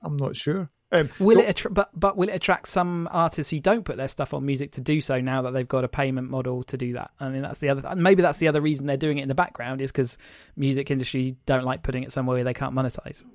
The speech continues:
Speaker 1: Uh, yeah, and, and I mean, another bit of associated news is that the, the U K Charts Authority, whatever they're called, they've announced today that, that YouTube plays will now be counted in the charts.
Speaker 2: Interesting, 'cause I remember the day when they included streaming and all the kind of kerfuffle that caused, really, 'cause of the, how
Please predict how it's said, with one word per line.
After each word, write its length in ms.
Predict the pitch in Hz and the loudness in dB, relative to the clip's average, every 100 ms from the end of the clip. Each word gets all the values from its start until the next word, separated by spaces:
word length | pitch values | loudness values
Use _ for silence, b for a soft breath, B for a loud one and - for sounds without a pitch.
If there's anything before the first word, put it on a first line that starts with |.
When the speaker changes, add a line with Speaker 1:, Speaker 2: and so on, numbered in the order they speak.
| - | -2
Speaker 1:
Uh, 60 | 196 - | -2 2
yeah, 260 | 151 113 - - | 0 0 -2 0
and, 140 | 156 | 2
and 160 | 147 143 | 2 0
I 20 | |
mean, 160 | 139 | 0
another 340 | 135 131 143 151 | 0 2 4 4
bit 160 | 139 | 2
of 80 | 135 | 0
associated 540 | 123 - 127 151 143 135 | -2 0 0 0 -2 0
news 320 | 131 123 120 | 0 2 0
is 160 | 117 | -2
that 160 | 120 120 | -4 -4
the, 180 | 123 113 | -4 -4
the 200 | - 113 110 | -4 -4 -4
U 120 | 127 123 | -4 -4
K 240 | - 120 | -2 -4
Charts 540 | - - 123 - - - - | -2 -2 -2 -4 -14 -16 -10
Authority, 440 | - - 131 - | -6 0 0 0
whatever 220 | 120 113 120 | -2 -2 -4
they're 120 | 123 | -6
called, 340 | - 131 123 | 0 0 0
they've 180 | 120 127 | 0 0
announced 440 | 123 113 113 104 - | 2 0 -4 -8 -8
today 340 | 113 117 123 | -4 0 0
that, 220 | 120 113 - _ | 0 -4 -6 _
that 280 | 123 - 160 | -4 -4 -6
YouTube 440 | 127 - 143 120 _ _ _ _ | -6 -2 -4 -4 _ _ _ _
plays 400 | - 135 127 113 | -6 0 0 0
will 100 | 117 | -2
now 120 | 117 | -2
be 140 | 113 | -2
counted 580 | 107 - 120 113 131 110 - | -6 -4 -6 -4 -6 -6 -8
in 180 | 120 | -6
the 60 | 110 | -4
charts. 640 | - 123 - - - - B B | 0 0 0 -10 -12 -12 B B
Speaker 2:
Interesting, 340 | 185 185 196 - | 0 4 4 4
'cause 140 | 208 | 6
I 80 | 196 | 8
remember 300 | 196 208 185 | 8 6 6
the 80 | 165 | 6
day 240 | 170 165 | 6 6
when 140 | 160 | 6
they 140 | 160 156 | 4 4
included 440 | 156 175 160 147 | 2 4 4 2
streaming 500 | - - 190 185 131 | -4 6 6 8 4
and 100 | 131 | 4
all 140 | 143 143 | 4 6
the 140 | 135 | 4
kind 180 | - 143 | 2 -2
of 120 | 131 | -2
kerfuffle 380 | 156 - 180 175 | -4 0 0 2
that 140 | 156 | -2
caused, 280 | - 170 147 | 2 4 4
really, 280 | 156 170 131 | 6 6 6
'cause 200 | - 131 | 2 0
of 80 | 135 | 2
the, 380 | 135 135 135 143 | 4 4 2 0
how 360 | - 147 139 | 0 4 4